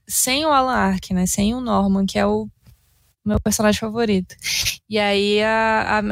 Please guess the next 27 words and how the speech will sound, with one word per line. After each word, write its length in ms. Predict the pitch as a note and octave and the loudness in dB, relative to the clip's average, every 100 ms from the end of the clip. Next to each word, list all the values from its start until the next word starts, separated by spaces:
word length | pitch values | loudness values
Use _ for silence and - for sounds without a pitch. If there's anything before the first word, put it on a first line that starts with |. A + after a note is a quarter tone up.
| G#3+ | -2
a 80 | G#3+ | 0
minha 180 | G#3+ A#3 | 2 2
surpresa 720 | - C4+ - A#3 A#3 B3+ C4+ | 0 -4 -4 0 0 0 -2
foi, 600 | C4+ - A3+ G#3+ A3+ B3+ C4 - | -4 -6 -2 0 0 -2 -8 -4
a 100 | G3+ | 0
minha 400 | G3 G3 A#3 A#3 | 2 2 0 0
e 60 | |
a 40 | A3 | 0
do 120 | G3 | 0
Chico 260 | - G3+ - | -2 -4 -4
também, 400 | A3 G3+ F#3+ A3+ _ _ | -2 2 2 0 _ _
que 100 | G#3+ | -10
acredito, 580 | - G3 F#3 F#3+ G3 - _ | -4 0 2 0 -4 -14 _
que 280 | - - A#3 | -6 -2 -2
foi 380 | F#3+ - G#3+ A3+ | -4 -4 -2 -2
que 140 | A3 A#3+ | -2 -2
a, 120 | A#3 | -2
a, 480 | - A3 G#3+ G#3+ G#3+ | 0 0 0 0 0
a 40 | G#3 | -2
série 280 | - G#3+ A3 - | 0 -2 -4 -4
continuou 400 | A#3+ G#3 A#3 A#3 | -2 0 -2 0
muito 260 | A#3+ B3+ C4 | 0 -2 -2
boa. 400 | B3+ A#3 G3+ G3 - - - _ | 0 2 0 -4 -10 -10 -12 _
A 60 | - | -4
terceira 280 | F#3+ G3 G3 | -2 0 0
temporada 440 | G3 G#3+ G#3+ G3+ | 0 0 2 0
foi, 500 | G3+ A3 G#3+ A3 - | -2 0 0 0 -6